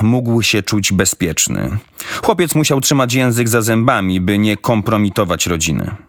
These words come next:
Zdrowy rozum powie panu, co potem przedsięwziąłem.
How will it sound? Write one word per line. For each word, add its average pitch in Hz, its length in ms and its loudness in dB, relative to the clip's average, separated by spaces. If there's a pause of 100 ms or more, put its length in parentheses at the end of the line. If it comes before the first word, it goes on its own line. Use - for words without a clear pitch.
(880)
Zdrowy 185 400 2
rozum 143 480 2
powie 110 360 0
panu, 92 500 0 (360)
co 139 220 0
potem 104 400 -2
przedsięwziąłem. 98 880 -2